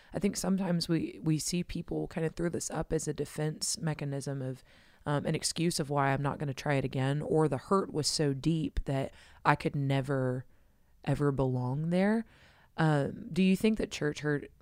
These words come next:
ultimately is, like, rooted in the misunderstanding of, of the people that make up the body of Christ? Like, we think the assembly won't hurt us, and then we're surprised when it's the people that do.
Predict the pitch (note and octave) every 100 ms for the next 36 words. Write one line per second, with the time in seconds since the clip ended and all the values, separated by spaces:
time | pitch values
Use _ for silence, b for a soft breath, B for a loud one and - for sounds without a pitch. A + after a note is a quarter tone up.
0 | - - D3 - C#3+ C3 C3 B2 A#2+ B2+
1 | C3 B2+ B2+ C3 B2+ B2+ A#2+ B2 B2 -
2 | B2+ A#2+ B2 - B2 B2 B2 B2 B2 A#2+
3 | - - - - C3+ - C3+ C3+ B2+ B2+
4 | D#3+ C#3 C3 - B2+ B2 B2+ A#2+ - A#2+
5 | A2+ A#2 G#2 - - C#2 - - - -
6 | - - D3 D3 - D#3 - C#3+ B2+ -
7 | C3+ D3 D3+ D3 - D3+ D3+ D#3+ D#3+ -
8 | b b - D3 C3+ C3 - C3+ C#3 B2+
9 | B2 - B2+ A#2+ - - - A#2+ - B2+
10 | - - C#2+ -